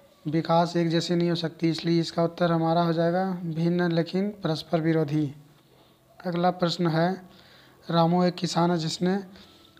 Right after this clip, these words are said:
अधिशेष गेहूं को एक आटा मिल के मालिक को दस रुपये प्रति केजी की दर से बेचा। मिल मालिक ने बिस्कुट कंपनी को आटा प्रति पन्द्रह रुपये प्रति केजी की दर से बेचा। बिस्कुट कंपनी ने आटे के साथ चीनी, तेल जैसी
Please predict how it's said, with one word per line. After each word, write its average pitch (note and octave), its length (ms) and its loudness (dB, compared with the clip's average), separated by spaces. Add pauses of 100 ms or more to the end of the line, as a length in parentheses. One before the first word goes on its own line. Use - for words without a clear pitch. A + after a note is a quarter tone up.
अधिशेष F3 560 0
गेहूं E3+ 300 4
को F3+ 160 0
एक F3+ 440 0 (360)
आटा E3+ 280 4
मिल F3+ 180 4
के F3 120 0
मालिक E3+ 380 2
को F3 320 0 (1040)
दस E3+ 280 2
रुपये E3+ 240 0
प्रति F3 340 0
केजी E3 240 0
की E3+ 100 0
दर E3 140 2
से D#3+ 160 -4
बेचा। D#3 440 -2 (240)
मिल F3 240 2
मालिक E3+ 360 2
ने F3+ 80 2
बिस्कुट E3+ 400 0
कंपनी E3+ 440 0
को F3+ 380 2 (520)
आटा D#3+ 260 0
प्रति F#3 680 2
पन्द्रह F3+ 240 4
रुपये F3 220 0
प्रति E3+ 300 -2
केजी F3 240 2
की F3 100 0
दर E3+ 140 6
से F3 180 -2
बेचा। E3+ 300 2
बिस्कुट E3 360 0
कंपनी F3 360 2
ने F3 120 0
आटे E3 300 0
के E3+ 80 2
साथ E3+ 160 0
चीनी, E3+ 360 0
तेल E3+ 280 2
जैसी F#3 400 2